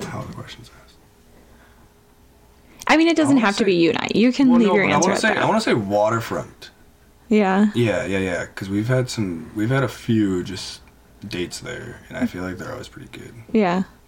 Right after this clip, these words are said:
Speaker 1: Yeah.
Speaker 2: I like
Speaker 1: But it's h-, tough to
Speaker 2: waterfront.
Speaker 1: say a meal, because all,
Speaker 2: Yeah.
Speaker 1: most of the meals that we've had there have been pretty good.
Speaker 2: Yeah.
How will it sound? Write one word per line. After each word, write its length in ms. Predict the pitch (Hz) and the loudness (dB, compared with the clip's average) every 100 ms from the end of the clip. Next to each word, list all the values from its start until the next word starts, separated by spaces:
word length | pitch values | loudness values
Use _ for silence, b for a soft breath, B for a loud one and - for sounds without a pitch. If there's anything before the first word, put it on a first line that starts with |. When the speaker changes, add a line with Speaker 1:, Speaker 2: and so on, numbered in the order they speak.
| - | -14
Speaker 1:
Yeah. 260 | 87 90 - b b b b b b _ | -12 -12 -16 b b b b b b _
Speaker 2:
I 60 | 202 | 0
like 300 | 190 185 - | 2 0 -2
Speaker 1:
But 80 | 113 | -2
it's 140 | 117 - | 0 0
h-, 40 | 123 | -2
tough 280 | 123 120 | 0 -2
to 40 | - | 0
Speaker 2:
waterfront. 460 | 90 180 117 196 - | 0 0 0 0 0
Speaker 1:
say 220 | - 90 | -2 -2
a 60 | |
meal, 580 | 85 90 90 87 76 - - - | -6 -8 -8 -8 -12 -20 -20 -16
because 220 | 120 110 | -4 -2
all, 100 | 107 | 0
Speaker 2:
Yeah. 120 | 220 220 | 2 2
Speaker 1:
most 220 | 139 143 | 0 0
of 40 | |
the 80 | 117 | 0
meals 340 | 104 92 101 - - - | 0 -4 -8 -14 -20 -16
that 140 | 78 | -14
we've 120 | 80 | -14
had 220 | 98 87 - | -14 -14 -14
there 100 | - | -16
have 120 | - | -16
been 120 | - | -18
pretty 200 | - - | -16 -18
good. 200 | - 110 - - | -18 -20 -20 -4
Speaker 2:
Yeah. 340 | 214 196 202 | -2 2 2